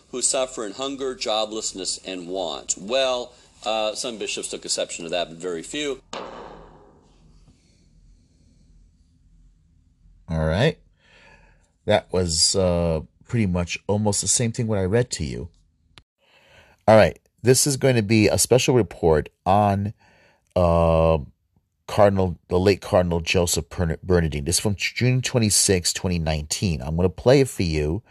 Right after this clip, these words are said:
Speaker 2: Uh, I was gonna read it, but it's actually, uh, an actual, no, it's what you're gonna hear. So I, I felt it was no point to it, so might as well play,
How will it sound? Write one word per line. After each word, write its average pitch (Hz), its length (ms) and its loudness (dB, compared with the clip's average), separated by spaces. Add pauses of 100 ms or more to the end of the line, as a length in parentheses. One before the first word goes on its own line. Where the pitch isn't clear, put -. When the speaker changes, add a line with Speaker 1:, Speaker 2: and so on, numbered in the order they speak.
(880)
Speaker 2:
Uh, 90 400 6 (260)
I 98 80 6
was 107 140 4
gonna 110 160 -2
read 110 240 2
it, - 220 0
but 98 220 0
it's 92 240 -2
actually, 104 760 2 (220)
uh, 82 600 4 (420)
an 98 100 2
actual, 98 500 0
no, 87 360 -2
it's - 300 -4 (320)
what 113 240 2
you're 113 60 0
gonna 104 160 2
hear. 82 500 -4
So 85 260 -2
I, 87 160 2 (120)
I 82 140 0
felt 87 320 -4
it 80 80 -4
was 80 220 -4
no 87 120 0
point 85 400 -4
to - 120 -2
it, 85 80 -2
so - 140 -2
might 82 100 0
as 87 100 -2
well 82 120 0
play, 82 340 -2